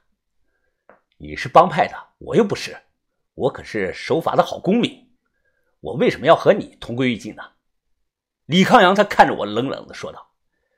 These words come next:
“哼，你别小看我，你以为我能混到今天这个地步就没点人脉吗？老鬼，给刘队长打个电话，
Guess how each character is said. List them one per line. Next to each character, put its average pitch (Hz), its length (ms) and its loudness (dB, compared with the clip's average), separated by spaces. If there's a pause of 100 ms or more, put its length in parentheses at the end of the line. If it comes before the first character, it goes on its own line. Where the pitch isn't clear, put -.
(680)
“哼， - 340 0 (340)
你 - 120 -20
别 175 160 2
小 - 160 -8
看 - 240 2
我， - 80 -10 (600)
你 147 140 -2
以 214 40 2
为 156 160 2
我 156 240 -4
能 147 160 -2
混 185 160 0
到 110 240 0
今 240 220 -2
天 202 180 -2
这 156 80 -2
个 98 80 -6
地 123 140 -6
步 - 440 -10
就 156 140 -4
没 143 160 2
点 104 180 -2
人 113 80 -4
脉 180 200 2
吗？ 87 180 -8 (840)
老 110 100 0
鬼， 135 180 0 (520)
给 113 160 -2
刘 135 180 2
队 160 140 0
长 135 200 0
打 104 120 -6
个 123 60 -8
电 143 120 0
话， - 380 -2